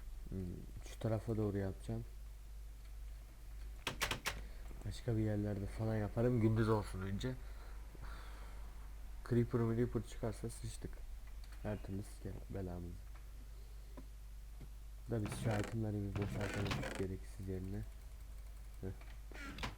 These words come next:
Şunu şuraya atalım. Sen git, sen git, sen git. Sonra şunlar yemek mi?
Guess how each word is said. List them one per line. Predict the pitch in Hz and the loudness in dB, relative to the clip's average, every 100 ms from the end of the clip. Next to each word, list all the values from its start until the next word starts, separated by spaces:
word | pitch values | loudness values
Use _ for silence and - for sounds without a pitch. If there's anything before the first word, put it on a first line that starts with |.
| - - - - - - - - - - - | -8 -8 -4 -4 -2 -4 -4 -6 -8 -10 -6
Şunu | - 101 98 | -2 0 0
şuraya | - - 101 92 | 0 0 2 2
atalım. | 120 95 101 - - - - - - - - - - - - - - | 2 2 2 -2 -6 -10 -10 -8 -10 -10 -10 -10 -8 -8 -8 -8 -4
Sen | 101 98 | -2 0
git, | 95 95 | 0 -4
sen | - 98 | -2 -2
git, | 98 - - | -2 -4 -6
sen | 101 95 95 | -4 -2 -2
git. | - - - - - - - - - - | -4 -6 -10 -10 -10 -8 -8 -8 -6 -4
Sonra | 98 | -4
şunlar | - - 101 98 | -4 -4 -2 0
yemek | 95 95 98 104 | 0 0 0 -2
mi? | - | -4